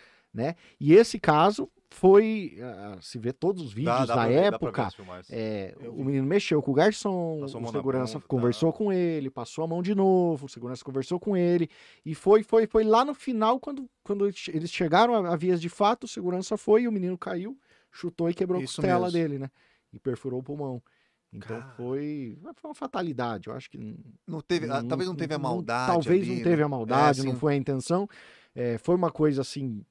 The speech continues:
Speaker 1: é, é, n-, poderia ter sido evitado, talvez, ali, mas
Speaker 3: Puta, mas é que
Speaker 1: não
Speaker 3: aí
Speaker 1: tem
Speaker 3: foi,
Speaker 1: co-,
Speaker 3: é,
Speaker 1: é,
Speaker 3: você
Speaker 1: começa
Speaker 3: foi
Speaker 1: a ligar as coisas assim, você
Speaker 3: É.
Speaker 1: fala, "Cara, não sei."
Speaker 3: Cara, isso aí deve ter sido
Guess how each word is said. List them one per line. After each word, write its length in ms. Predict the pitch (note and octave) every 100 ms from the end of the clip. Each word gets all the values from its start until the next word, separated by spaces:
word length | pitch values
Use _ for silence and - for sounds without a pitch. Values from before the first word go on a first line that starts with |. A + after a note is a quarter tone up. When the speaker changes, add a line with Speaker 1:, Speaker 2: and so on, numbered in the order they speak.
| - -
Speaker 1:
é, 720 | - G#2+ G#2 G#2 G#2 F#2+ F#2 - _ _ _
é, 20 |
n-, 100 | B2+ - _ _ -
poderia 440 | G#3+ G3 F3+ G#3
ter 120 | F3
sido 220 | C#3 C#3+
evitado, 680 | C3 A2 G#2+ A#2+ C#3 C#3 G#2
talvez, 680 | G#2 G#2 G2+ C3+ D#3+ C#3 G#2+
ali, 300 | A2 A2 D3+
mas 320 | D#3+ D3 D3+
Speaker 3:
Puta, 180 | C3 -
mas 160 | B2+ -
é 20 | D#3+
que 80 |
Speaker 1:
não 80 | D#3+
Speaker 3:
aí 60 | C3+
Speaker 1:
tem 60 | E3+
Speaker 3:
foi, 220 | - E3
Speaker 1:
co-, 240 | - C#3
Speaker 3:
é, 200 | C#3 C3+
Speaker 1:
é, 20 | A2+
Speaker 3:
você 120 | -
Speaker 1:
começa 260 | E3 E3 E3+
Speaker 3:
foi 80 | F#3
Speaker 1:
a 20 |
ligar 260 | D#3+ D3 D#3
as 100 | -
coisas 300 | D#3 D#3 D3
assim, 160 | E3+
você 60 | C3+
Speaker 3:
É. 80 | A2
Speaker 1:
fala, 180 | E3 D#3
"Cara, 220 | D#3+ A2+
não 60 | -
sei." 480 | _ _ - - B2
Speaker 3:
Cara, 300 | C3 B2+ B2
isso 180 | -
aí 60 | B2
deve 160 | B2 -
ter 100 | A#2+
sido 180 | C3